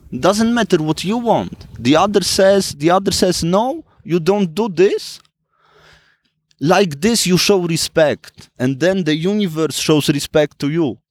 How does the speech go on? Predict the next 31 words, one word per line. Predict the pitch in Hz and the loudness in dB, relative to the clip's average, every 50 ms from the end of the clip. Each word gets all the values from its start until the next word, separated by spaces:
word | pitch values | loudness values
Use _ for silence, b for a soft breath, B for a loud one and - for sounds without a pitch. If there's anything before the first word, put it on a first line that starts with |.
| _ _ _ | _ _ _
huh? | - 95 117 131 - | -10 -10 -10 -6 -4
And | 110 113 113 110 | -2 -2 0 2
the | 120 127 | 0 2
next | 131 160 185 190 - - | 2 0 0 0 -2 -2
time | - 190 170 180 202 202 190 | 0 2 2 2 2 2 2
you | 170 160 143 | 0 -2 0
get | 135 170 165 156 - | 2 0 0 2 0
in | 156 147 147 | -2 -2 0
a | 147 143 | 0 -2
tricky | - - 180 175 190 - - 185 | 0 2 0 0 0 0 -2 -4
situation, | - - 160 147 - 156 151 156 165 190 254 - - 330 285 330 330 - _ _ _ _ _ | -2 -4 -8 -6 -4 0 2 2 2 2 0 -2 -4 -6 -6 -6 -10 -16 _ _ _ _ _
the | - 135 170 | 0 2 2
universe | 190 214 233 240 240 233 214 208 214 208 214 - | 2 4 2 4 4 2 2 2 2 2 2 0
will | - 214 190 196 | -2 -4 -4 -4
be | 180 202 | -4 -6
like, | 196 196 208 - - | -6 -6 -6 -6 -6
"Oh | 330 285 220 | -6 -4 -6
man, | 175 185 233 277 220 190 170 | -4 -4 -4 -4 -2 -2 -2
you're | 160 180 196 190 196 | -4 -4 -4 -2 -2
a | 202 | -2
good | 196 196 226 247 233 226 180 | -2 -4 -8 -8 -6 -6 -2
guy. | 170 240 240 226 196 151 131 | 0 2 2 4 2 2 2
Like, | 127 127 127 147 147 - | 0 0 -2 -2 -2 0
last | 165 185 202 - - - - | 2 2 2 2 -2 -2 0
time | 226 214 233 285 277 254 233 | 2 4 4 2 2 2 0
you | 202 190 190 | 2 2 2
were | 196 214 240 233 214 208 | 4 4 4 4 4 4
in | 208 | 4
a | 208 | 2
tricky | 196 - 247 220 220 - 233 214 | 2 2 0 -2 0 0 -2 -2
situation, | - 214 185 - 214 220 254 285 320 - - 143 | -2 -4 -6 -4 -2 0 0 0 0 -2 -4 -8